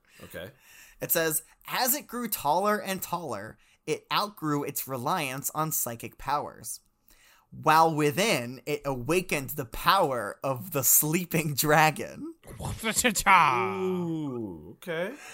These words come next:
Speaker 2: So apparently, uh, there is a sleeping dragon <laughs> hidden within all Executor, and the only thing keeping it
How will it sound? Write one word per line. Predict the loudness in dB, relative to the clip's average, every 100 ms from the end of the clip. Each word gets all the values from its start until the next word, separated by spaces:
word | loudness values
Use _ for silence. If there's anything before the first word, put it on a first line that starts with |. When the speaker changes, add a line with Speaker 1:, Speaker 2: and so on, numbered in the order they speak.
| -16 -18 -20 -20
Speaker 2:
So | -6 0 2 4 2
apparently, | -2 -2 -4 -4 -4 -4 -2 -4 -6 -6
uh, | -4 -4 -6 -8 -10
there | -6 -4 -4
is | -4 -4
a | -2
sleeping | -2 -4 -6 -6 -8
dragon | -4 -4 -4 -6 -10 -12 -14 -14 -14 -18 -20
<laughs> | -2 2
hidden | 4 2 -2 -8 -16 -18 -4
within | -2 0 2
all | 6 6 6
Executor, | 2 -4 -10 -10 -10 -8 -10 -12 -20 -20 -10
and | -6
the | -2
only | 0 0
thing | -2 -6 -6
keeping | -4 -4 -2
it | -2 -2